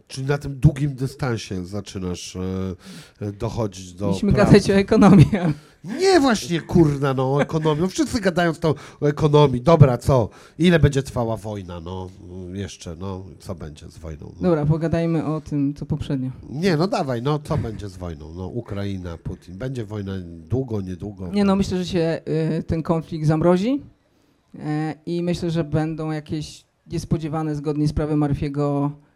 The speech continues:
Speaker 2: wydarzenia, e, typu wojna o stołki,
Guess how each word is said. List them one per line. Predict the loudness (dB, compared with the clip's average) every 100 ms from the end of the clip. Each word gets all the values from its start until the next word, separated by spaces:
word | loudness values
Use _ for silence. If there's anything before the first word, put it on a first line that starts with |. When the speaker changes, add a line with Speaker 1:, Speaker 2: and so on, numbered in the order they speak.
| _ 0
Speaker 2:
wydarzenia, | 2 4 2 -2 -4 -6 -12 _ _ _ _ _ _ -10
e, | -6 -4 -2 -2 -2 -4 -6
typu | -8 -2 0 0 -6 -10 -14 _ -20 _ -20 -10
wojna | -2 0 2 0 -4 -6
o |
stołki, | -6 -2 -2 -2 -4